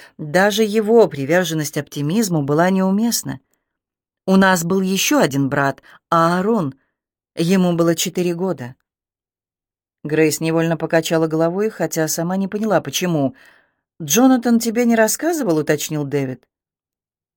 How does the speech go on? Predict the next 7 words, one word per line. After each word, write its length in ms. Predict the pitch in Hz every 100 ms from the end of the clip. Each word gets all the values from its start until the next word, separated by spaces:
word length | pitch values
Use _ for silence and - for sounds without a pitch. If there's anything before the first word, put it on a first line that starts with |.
| _ _ 139
Грейс 300 | 131 170 -
подумала: 580 | 151 147 143 139 135 135 _ _ _ _ -
«А 80 | 185
ведь 200 | 202 269
я 80 |
могу 280 | 269 254 240
уйти 580 | 240 226 - 143 135